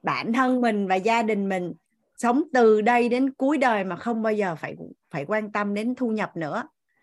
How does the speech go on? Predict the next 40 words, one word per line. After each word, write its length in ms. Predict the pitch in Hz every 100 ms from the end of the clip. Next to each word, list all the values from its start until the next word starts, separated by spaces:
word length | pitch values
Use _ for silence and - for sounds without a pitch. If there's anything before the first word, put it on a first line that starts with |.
| _ _ _ _ _ _
À, 120 | -
mình 180 | 196 220
đừng 160 | 220 233
có 80 |
nghĩ 220 | 285 277 294
là 120 | 277
mình 200 | 220 190
sẽ 380 | - 254 311 285
nghỉ 280 | 226 156 196
không 160 | 254
làm 200 | 247 196
việc 240 | 185 190 190
nữa 100 | 196
nha 200 | 262 240
cả 140 | 175
nhà. 320 | 175 185 180 - _ _
Nhà 120 | 202 202
mình 200 | 208 202
quan 240 | 233 233
sát 240 | 277 311
xã 120 | - 262
hội 280 | 247 135
á, 60 | 208
những 220 | 247 226
người 160 | 254 208
mà 120 | 185
có 160 | 214 262
tài 260 | 214 190
sản 300 | 202 147 170
trên 220 | 220 220 214
một 120 | 180
triệu 160 | 185 139
đô 200 | 208 214
họ 120 | 220
còn 200 | - 180
làm 180 | 175 170
việc 180 | 180 170
không 180 | 202
cả 80 | 185
nhà? 240 | 165 170